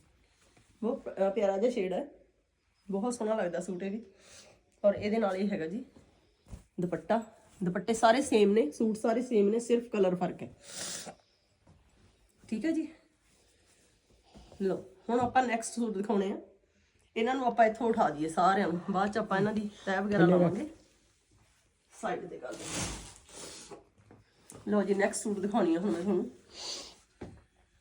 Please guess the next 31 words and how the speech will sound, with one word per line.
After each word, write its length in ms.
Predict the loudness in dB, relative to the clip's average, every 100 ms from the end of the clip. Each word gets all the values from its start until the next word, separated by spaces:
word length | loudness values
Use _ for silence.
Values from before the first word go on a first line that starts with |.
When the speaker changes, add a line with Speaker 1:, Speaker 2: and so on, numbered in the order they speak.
| -2
Speaker 1:
ਪਹਿਲਾ 240 | 4 4
ਸੂਟ 240 | 4 2 0
ਆ 40 |
ਜਿਹੜਾ, 200 | 4 4
ਇਹ 120 | 2
ਹੈਗਾ 180 | 2 4
ਰਾਮਟੈਕਸ 420 | 4 4 4 4
ਦਾ 120 | 2
ਪਸ਼ਮੀਨਾ। 380 | -2 2 2 2 -4 -18 _ _ _ _ -16 -14 -14 -16 -18 -20 _ _ _ _ _ _ _ _ _ _ -20 _ -20 -20 _ _ _ -20 -20 _ _ _ _ _ -20 _ _ _ _ -4 -4 -10 -20 -20 _ 0
ਦੇਖੋ 220 | 2 4
ਜੀ, 80 | 2
ਤੁਹਾਨੂੰ 200 | 4 2
ਮੈਂ 100 | 2
ਪਹਿਲਾਂ 280 | 4 6 6
ਹੀ 60 |
ਦੱਸ 200 | 4 4
ਦਿਆਂ, 200 | 4 2 0 -10 -20 _ -20 -20 -4
ਜਿਹੜੇ 300 | 6 8 8
ਸੂਟ 280 | 2 2 2 2 0 -6 0
ਜਿੰਨੇ 300 | 2 4 4
ਵੀ 120 | 6
ਮੈਂ 140 | 8
ਵੀਡੀਓ 280 | 6 4 0
'ਚ 100 | 0
ਅੱਜ 140 | 0 0
ਦਿਖਾਊਂਗੀ, 500 | 0 2 2 2 -4 -12 -20 -20 -20 -20 _ -8
ਜੋ 220 | -2 -2
ਤੁਸੀਂ 260 | 0 0 2
ਵੀਡੀਓ 300 | 2 4 4
'ਚ 40 |
ਚੱਕੋਗੇ 640 | 2 0 4 4 4 -2